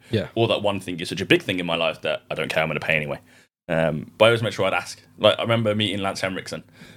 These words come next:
Speaker 2: um, and we were chatting about Aliens and Alien Three and just talking about the Alien franchise. And then I asked him what was next. And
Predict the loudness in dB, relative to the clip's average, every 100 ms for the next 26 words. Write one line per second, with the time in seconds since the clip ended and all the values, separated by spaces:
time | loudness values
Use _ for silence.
0 | -4 2 4 2 0 -2 0 2 0 0
1 | -2 -2 -4 -4 -4 -4 -6 -8 -14 -16
2 | -16 -6 -4 0 0 -2 -2 0 0 2
3 | 0 2 2 2 2 0 0 -8 -8 -6
4 | -8 -10 -16 -20 -20 -6 -2 0 0 -2
5 | -2 -6 -6 -6 -4 -2 -2 -6 -12 -14
6 | -20 _ -2 -2